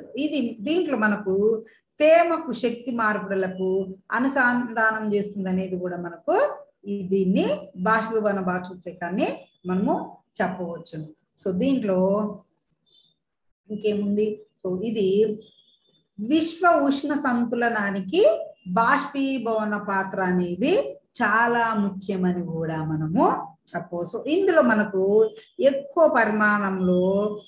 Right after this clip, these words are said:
ఏం ఉపయోగపడుతుంది? గుప్త ఉష్ణం, గుప్తోష్ణం, దీన్ని మనము గుప్తోష్ణం అని కూడా, ఇది మనకు చాలా వినియోగపడుతుంది.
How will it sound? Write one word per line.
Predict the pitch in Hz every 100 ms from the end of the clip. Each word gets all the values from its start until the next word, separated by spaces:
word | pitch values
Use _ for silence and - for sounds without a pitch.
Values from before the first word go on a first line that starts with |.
| _ 247
ఏం | 262 311 311 269
ఉపయోగపడుతుంది? | 262 247 240 233 233 226 220 226 226 233 - _ -
గుప్త | 220 320 - - 311
ఉష్ణం, | 294 254 - - 220 233 190 185 196
గుప్తోష్ణం, | 240 - - 226 208 208 185 185
దీన్ని | 208 202
మనము | 190 240 359 - - - -
గుప్తోష్ణం | 226 294 - 247 214 208 190
అని | 185 180
కూడా, | 180 180
ఇది | 247 302
మనకు | 277 226 202 214
చాలా | 202 180 180 208 320 - - _ -
వినియోగపడుతుంది. | 208 240 233 214 196 170 175 170 175 170 175 165